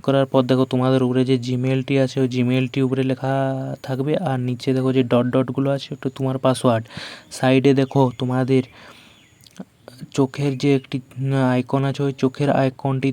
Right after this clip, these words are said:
যদি তোমরা ক্লিক করো তো তোমাদের পাসওয়ার্ডটি তোমরা দেখতে পাবে, এবং সাইডের যে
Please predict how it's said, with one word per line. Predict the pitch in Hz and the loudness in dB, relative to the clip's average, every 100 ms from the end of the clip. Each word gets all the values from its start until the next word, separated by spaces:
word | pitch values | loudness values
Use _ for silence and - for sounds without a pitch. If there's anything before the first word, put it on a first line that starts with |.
| - - | -2 -4
যদি | 135 - 131 | -4 -4 -4
তোমরা | 127 127 131 127 - - - _ | -2 0 -2 -2 -8 -20 -20 _
ক্লিক | - 147 - - | -6 -6 -4 -4
করো | 147 160 - _ _ - - _ - - | -2 -4 -10 _ _ -20 -20 _ -16 -4
তো | 131 | -2
তোমাদের | 131 131 131 - | 0 0 0 0
পাসওয়ার্ডটি | 123 - 135 131 - 135 131 123 127 | -2 2 2 2 0 -2 -2 -6 -2
তোমরা | 131 131 131 | 0 2 4
দেখতে | 127 - 143 | 2 0 -2
পাবে, | 143 151 139 | -2 0 0
এবং | 131 127 - | 0 -2 -4
সাইডের | 127 131 127 135 | 0 0 4 2
যে | 123 | 2